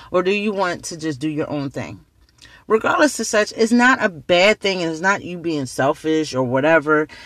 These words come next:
that you wanna go and, and do you and you're not happy. I mean, you have to communicate this to him. And that's the problem with a lot of relationships. A lot of relationships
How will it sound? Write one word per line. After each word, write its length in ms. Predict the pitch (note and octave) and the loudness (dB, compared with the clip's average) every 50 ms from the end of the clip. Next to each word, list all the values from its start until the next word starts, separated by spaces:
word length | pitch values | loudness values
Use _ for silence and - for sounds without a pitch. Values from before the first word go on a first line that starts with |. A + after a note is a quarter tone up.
| - - _ | -20 -6 _
that 220 | C#3 D3 C#3 - | -2 -2 -2 -2
you 80 | G#3 G3+ | -6 -2
wanna 260 | F#3 F#3 F#3+ G3 G3 | -2 0 0 0 -2
go 560 | E3 C3 - E3 E3+ G#3+ A#3+ G3 E3 C#3+ - - | -2 -2 2 4 6 6 8 6 6 4 2 -2
and, 360 | - C#3 D#3 D3+ D3+ D3 C#3+ | -4 -4 -2 -2 -2 -4 -6
and 260 | - D#3 D#3+ D3+ C#3+ A#2 | -4 -4 -4 -4 -4 -2
do 200 | D3 F#3 G3+ F#3+ | -4 -4 -4 -4
you 380 | D#3+ D3 F3+ A#3 C#4 D4 A3 F3 | -8 -2 0 2 2 2 2 0
and 140 | E3 D#3+ | -2 -2
you're 180 | D3+ D#3 E3+ E3+ | 0 0 0 0
not 300 | E3 F3 F#3 G#3 A3+ B3 - _ | 2 2 0 0 0 -2 -12 _
happy. 560 | - - - - D4+ G4+ G#4 - F#3+ E3+ E3 F3+ | -16 -10 -2 0 0 0 0 -2 -4 -2 0 0
I 60 | F3+ | -2
mean, 400 | F#3+ F#3+ F#3 F#3 F#3 F3+ F3+ - _ _ - - - - - - _ _ | -2 -4 -4 -4 -4 -6 -8 -10 _ _ -20 -20 -20 -20 -20 -20 _ _
you 160 | F#3+ A3 B3 | 0 0 0
have 300 | G#3+ A3 B3 A#3+ B3 A#3+ | 2 4 4 4 2 4
to 120 | - A#3+ | 0 -2
communicate 800 | A3 - A3 G3+ F3+ F#3 F3+ G3 G#3 G3 F3 D3+ - D#3+ C#3 B2+ | 0 0 -2 -2 -2 -2 0 0 0 0 -2 -2 -2 -4 -4 -4
this 240 | - - E2+ - - | -6 -10 -10 -10 -10
to 140 | - - - | -10 -10 -10
him. 340 | C#3+ - - - - - _ _ _ _ _ _ _ _ _ _ _ | -8 -10 -14 -14 -16 -20 _ _ _ _ _ _ _ _ _ _ _
And 560 | D3+ E3 E3 D#3+ D#3 D3+ D3+ D3 D3 D3 D3+ _ _ - - _ _ _ _ _ _ | -2 0 2 2 2 2 0 -2 -2 -6 -8 _ _ -20 -20 _ _ _ _ _ _
that's 260 | _ - A#3+ C#4 D#4+ - | _ 2 4 4 4 2
the 80 | D4 | 0
problem 320 | B3 - C4 B3 B3+ B3+ A#3 | 2 4 6 6 6 6 4
with 100 | G#3+ F#3+ | 2 2
a 60 | F#3+ | 6
lot 160 | G3 G3 G3 | 6 6 6
of 80 | G3 F3+ | 6 4
relationships. 600 | F3+ F3+ G3 A3+ - - F3+ - E3 C#3 B2+ - | 2 0 0 0 -2 -4 -8 -6 -6 -6 -6 -4
A 80 | - D#3 | -4 2
lot 220 | D#3+ D#3 E3+ G#3 | 4 6 6 6
of 120 | B3 C4 G#3+ | 6 4 2
relationships 760 | A3 G3+ F#3+ F#3+ G3 G#3+ - G#3 - - F#3 E3+ D3+ - | 0 0 2 0 -2 -2 -6 -10 -8 -6 -6 -6 -6 -8